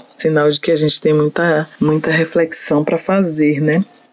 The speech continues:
Então, eu começo nos anos noventa, fazendo diversas oficinas que a cidade oferecia, tanto na escola de teatro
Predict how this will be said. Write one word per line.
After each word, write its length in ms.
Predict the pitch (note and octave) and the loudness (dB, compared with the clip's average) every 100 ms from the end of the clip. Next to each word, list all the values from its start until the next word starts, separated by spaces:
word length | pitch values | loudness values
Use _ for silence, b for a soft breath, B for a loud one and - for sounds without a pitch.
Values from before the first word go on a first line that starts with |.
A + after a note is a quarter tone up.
| - | -2
Então, 460 | E3+ F3 - D3 | -2 -2 0 2
eu 120 | D3 | 2
começo 800 | D3 E3 D#3 D#3 D3 - E3 D#3 | 0 0 0 0 -2 0 0 2
nos 280 | D#3+ D#3 D3 | 2 2 2
anos 240 | D3 D3 D3 | 2 2 2
noventa, 920 | D3+ D3+ C3 C#3+ D3 E3 F3+ G#3 A#3 | 0 0 0 0 0 -2 -2 -2 -4
fazendo 440 | - D3 C#3 D3 D3 | -4 -2 0 2 2
diversas 460 | D3 C#3 D3+ E3+ | 0 0 0 2
oficinas 880 | E3 D#3+ E3+ - - D3+ D#3 D#3 D3 | 0 0 -2 0 2 2 2 0 -2
que 160 | - - | -4 -4
a 80 | D#3 | -2
cidade 460 | - D3+ D3 D3 | -2 0 0 -2
oferecia, 800 | C#3+ D3+ D3 C#3+ - - D3 D3 | -2 0 0 2 0 2 2 2
tanto 260 | C#3 C#3+ C#3 | 0 0 2
na 80 | D3+ | 0
escola 340 | C#3+ - C#3 | 0 0 0
de 120 | C#3 | 0
teatro 840 | - - C3 C3 C3+ C3 C3 C#3 | -2 0 0 0 -2 -4 -2 -2